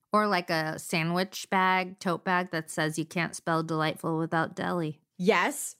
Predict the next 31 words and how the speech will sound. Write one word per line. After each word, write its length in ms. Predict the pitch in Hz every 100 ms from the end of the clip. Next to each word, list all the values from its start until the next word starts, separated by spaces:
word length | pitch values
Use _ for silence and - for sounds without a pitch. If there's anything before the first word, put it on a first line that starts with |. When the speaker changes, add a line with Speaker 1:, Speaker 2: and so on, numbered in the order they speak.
| _ 190
Speaker 2:
doing 360 | 226 214 277
that. 240 | 247 196 -
We're 220 | 226 359
joining 380 | 330 320 330 330
the 60 | 285
Oscar 340 | 226 240 254
Mayer 260 | 220 208 190
marketing 460 | 170 165 165 156
team. 260 | 151 - 151 - - - -
Um, 300 | 214 220 214
you're 240 | 214 254 247
also 720 | 226 262 269 311 311 381 392 254
going 560 | 247 247 247 247 247 -
to 300 | - 240 233
have 120 | 226
a 60 |
commercial 880 | 240 - 233 185 190 - 262 277 311 - - -
where 560 | 214 233 226 220 - - _ _
Tim 280 | - 262 247
Allen 640 | 208 202 226 247 269 294 - _ -
as 160 | 214
Scott 300 | - 233 214 -
Calvin 500 | 180 185 202 247 247
is, 120 | 220
like, 180 | 196 185 - 185
going 340 | 202 202 220
into 160 | 220 214
some 260 | 220 214
kid's 240 | 208 226 196
house, 400 | 196 190 220 233
and 300 | - 214 202